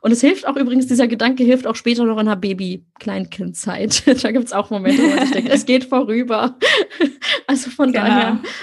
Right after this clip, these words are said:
Speaker 1: ähm, ja, und auch ein schöner Gedanke, gerade von dir zu sagen, „Ich konzentriere mich auf das, was ich machen kann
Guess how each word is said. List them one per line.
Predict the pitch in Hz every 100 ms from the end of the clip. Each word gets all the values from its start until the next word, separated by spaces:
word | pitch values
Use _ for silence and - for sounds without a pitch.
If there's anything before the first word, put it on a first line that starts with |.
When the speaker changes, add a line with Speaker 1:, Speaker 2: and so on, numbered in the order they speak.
| 285
Speaker 1:
ähm, | 233 240 233 226
ja, | 233 226
und | 220
auch | 240
ein | 240
schöner | 254 269 254
Gedanke, | 240 214 262
gerade | 247 233
von | 240 226
dir | 233
zu |
sagen, | 214 214
„Ich | 214
konzentriere | 208 196 202 - 202
mich | 196
auf | 180 170
das, | 185 175 - _ _ _
was | - 180
ich | 170 190
machen | 185 185 170
kann | 170 220